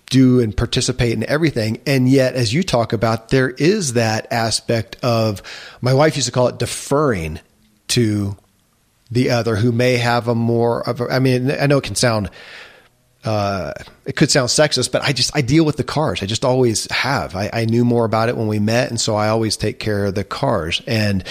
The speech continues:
you know, there's things that my wife takes care of. She de-, she really deals more with the kids' schooling. Um, I couldn't even get through my own schooling, much less my kids. And, you know, so is there room for a healthy deferring? I don't know a better word than that.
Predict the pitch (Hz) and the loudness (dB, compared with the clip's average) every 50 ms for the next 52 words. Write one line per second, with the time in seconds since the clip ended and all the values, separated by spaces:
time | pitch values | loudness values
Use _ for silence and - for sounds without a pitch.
0 | - - - - - - - _ - 107 101 104 101 101 104 101 - - - 113 | -10 -10 -10 -12 -14 -16 -12 _ -4 -4 -2 -2 -2 -2 -2 -2 -2 -2 -2 -2
1 | 107 104 95 110 101 95 98 104 104 98 107 113 127 135 127 - - - 123 110 | -2 -2 -2 -4 -4 -4 -4 -2 -2 0 0 2 2 2 0 -2 -4 -4 -2 -2
2 | - - - - 113 104 107 107 - 135 117 131 - - - - 139 135 139 127 | -2 -2 -2 -2 0 0 0 0 0 0 0 0 -2 0 2 2 4 4 4 4
3 | 120 113 123 123 120 117 110 104 - 123 123 120 117 113 107 - - - - - | 4 4 2 2 2 2 0 -2 -2 -2 0 2 2 2 0 -2 -4 -6 -2 0
4 | 120 110 107 101 - - - - - - - - 117 123 160 175 117 82 78 76 | 0 0 0 0 0 0 2 2 0 0 0 0 0 2 2 2 0 -2 -6 -8
5 | 78 - _ _ _ - 104 104 101 98 95 92 - - - - - - - - | -10 -14 _ _ _ -6 -6 -4 -4 -4 -4 -6 -8 -12 -18 -20 -20 -20 -6 -6
6 | 127 - - 180 127 120 113 107 101 113 - - 117 107 92 90 123 160 175 151 | -4 0 0 0 0 0 -2 -2 -4 -4 -2 -2 -2 -2 0 0 0 0 0 -2
7 | - - - 110 95 80 73 80 92 101 104 - - 117 139 - - - 92 90 | -4 -6 -6 -6 -6 -6 -6 -6 -6 -4 -4 -2 -2 -2 -2 -2 -4 -4 -6 -6
8 | - - - - - - 85 87 - - 208 - 117 110 107 104 - - - - | -6 -4 -2 -2 -2 -2 -2 -6 -6 -6 -4 -4 -2 -2 -2 -4 -6 -10 -14 -14
9 | - - - - - _ - 180 170 156 165 160 - - 180 180 170 156 135 139 | -16 -16 -18 -20 -18 _ 2 4 4 4 2 2 0 2 4 4 4 4 4 4
10 | 143 143 135 127 139 143 147 143 143 143 139 139 135 - - 139 127 123 123 113 | 4 4 4 4 4 6 6 6 4 4 2 0 -2 -2 0 2 2 4 2 2
11 | 104 - 135 131 120 113 - 127 120 113 113 113 107 101 - _ _ _ _ _ | 0 0 0 0 0 0 0 0 2 2 2 0 0 -2 -6 _ _ _ _ _
12 | _ _ _ _ _ _ _ - 127 - - 127 123 135 175 180 139 139 147 139 | _ _ _ _ _ _ _ -4 -4 -2 -2 0 2 2 2 2 0 0 0 -2
13 | 131 127 127 139 139 135 127 139 156 151 - - 76 69 71 69 - - | -2 0 0 0 0 0 0 0 -2 -2 -4 -6 -10 -10 -10 -12 -12 -14